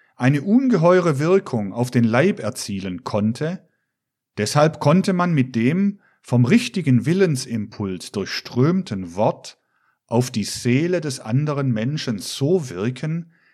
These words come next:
dass diese Seele wiederum die Wirkung übertrug auf den Ätherleib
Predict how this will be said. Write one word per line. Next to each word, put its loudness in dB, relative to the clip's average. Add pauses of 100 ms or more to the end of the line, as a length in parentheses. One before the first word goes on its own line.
(160)
dass -2
diese -2
Seele 0 (280)
wiederum 0
die -2
Wirkung -2
übertrug -6
auf -2
den 0
Ätherleib -6